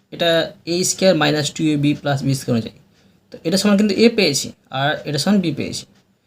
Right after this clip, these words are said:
তো এ স্কয়ার করব মাইনাস এ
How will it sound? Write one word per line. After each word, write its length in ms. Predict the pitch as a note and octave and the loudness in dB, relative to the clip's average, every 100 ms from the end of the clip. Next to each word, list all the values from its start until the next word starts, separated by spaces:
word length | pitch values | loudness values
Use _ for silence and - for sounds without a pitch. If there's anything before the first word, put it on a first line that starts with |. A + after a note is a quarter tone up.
| _ _ - | _ _ -20
তো 40 | - - | -14 -2
এ 20 | F#3+ F#3+ | 0 0
স্কয়ার 220 | - G3+ G3 | 2 0 2
করব 160 | G3 A3+ C#4 _ _ _ _ - | 2 2 0 _ _ _ _ -16
মাইনাস 360 | F3+ F#3 A#3+ - - - _ _ _ _ _ _ _ _ _ _ | -4 0 0 0 -6 -10 _ _ _ _ _ _ _ _ _ _
এ 20 | D#3 | -4